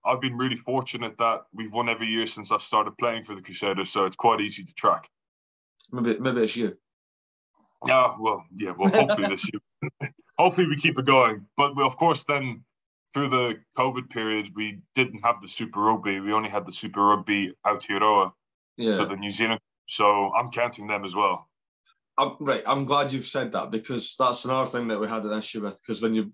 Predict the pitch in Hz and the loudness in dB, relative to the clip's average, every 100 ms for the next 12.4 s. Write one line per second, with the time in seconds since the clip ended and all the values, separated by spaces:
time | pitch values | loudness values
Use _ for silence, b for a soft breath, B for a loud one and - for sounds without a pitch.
0 | _ 139 135 120 107 - - 95 - - | _ -2 0 -2 -2 -4 -4 -4 -6 -8
1 | - _ _ - 80 - _ _ _ _ | -12 _ _ -8 -8 -10 _ _ _ _
2 | - - 156 147 135 113 107 104 101 117 | -10 -2 0 0 2 2 2 0 -2 -2
3 | - _ - - 110 135 127 113 101 - | -8 _ -8 -4 0 0 2 2 0 -2
4 | 131 104 101 - - _ _ _ - 143 | -4 -6 -10 -12 -20 _ _ _ -2 0
5 | 135 131 123 123 123 113 110 135 131 123 | 2 2 2 0 0 0 0 2 2 2
6 | 104 101 - 117 117 113 - 107 101 - | -2 -2 -6 -4 -2 -2 0 -2 -2 -2
7 | 113 110 120 117 107 95 - _ _ _ | -4 -2 0 2 2 -2 -8 _ _ _
8 | _ _ _ _ _ - 147 160 143 180 | _ _ _ _ _ -8 -4 -2 0 0
9 | 185 - 160 208 214 _ _ - 143 143 | -2 -4 -2 -2 -4 _ _ -4 0 0
10 | 139 147 143 127 131 127 110 127 135 120 | 0 -2 -2 -2 0 0 0 2 4 2
11 | - _ - 123 135 123 135 160 - 127 | -2 _ -6 -4 -4 -2 -2 -2 0 -2
12 | 92 95 - | -4 -14 -18